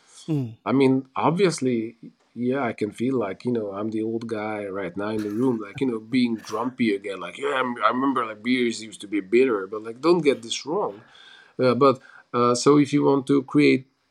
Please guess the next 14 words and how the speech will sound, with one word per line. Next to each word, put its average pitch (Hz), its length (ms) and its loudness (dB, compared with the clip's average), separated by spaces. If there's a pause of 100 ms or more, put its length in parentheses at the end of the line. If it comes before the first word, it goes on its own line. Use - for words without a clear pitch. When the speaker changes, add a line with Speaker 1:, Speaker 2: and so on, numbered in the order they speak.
(640)
Speaker 2:
these, 123 400 0
uh, 110 420 0
these 120 260 0
bestsellers, 123 1200 0
uh, 90 760 -12
you 107 200 -16
need 110 180 -10 (120)
to, 110 540 -2 (800)
you 131 140 -2
need 127 220 0
to 123 100 -4
please 131 460 -2
the 120 100 -4
crowd. 120 540 -2